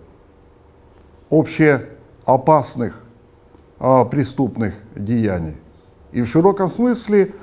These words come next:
а, правонарушений. Уголовная статистика,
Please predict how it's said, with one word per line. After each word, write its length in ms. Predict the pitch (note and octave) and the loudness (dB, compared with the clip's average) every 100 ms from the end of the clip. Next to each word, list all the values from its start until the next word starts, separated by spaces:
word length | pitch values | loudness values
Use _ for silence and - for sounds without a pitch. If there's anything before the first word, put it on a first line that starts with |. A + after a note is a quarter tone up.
| - - | -20 -6
а, 360 | C3+ C3+ C3 A2+ | 2 4 4 2
правонарушений. 1400 | D3 C#3+ C3 B2 - - - B2+ B2+ A2+ A#2 F2+ D#2 - _ _ _ - - - _ _ - - - | 2 2 2 0 -4 -14 -6 -2 -2 -4 -6 -6 -10 -16 _ _ _ -20 -20 -20 _ _ -20 -20 -4
Уголовная 520 | D3 G3 B3+ B3 A#3+ | 4 6 6 6 4
статистика, 960 | G3 A3 A3+ A#3+ - F3+ F3 E3+ D#3+ | 4 2 2 -2 0 -2 2 4 4